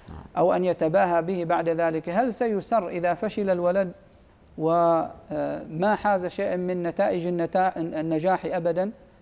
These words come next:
Speaker 2: هل سيسر حينئذ؟ أم أنه سيسر به إن كان في تخصص يهواه ويريده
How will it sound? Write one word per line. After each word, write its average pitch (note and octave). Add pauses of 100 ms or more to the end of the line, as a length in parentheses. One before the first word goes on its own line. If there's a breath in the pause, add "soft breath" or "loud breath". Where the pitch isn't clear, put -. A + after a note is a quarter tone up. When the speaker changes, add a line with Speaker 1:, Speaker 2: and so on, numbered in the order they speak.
Speaker 2:
هل A3
سيسر G3+
حينئذ؟ F#3+ (600 soft breath)
أم B3
أنه B3+
سيسر A3
به G3+
إن F3+
كان A3+
في G3
تخصص G3+
يهواه F#3
ويريده F#3+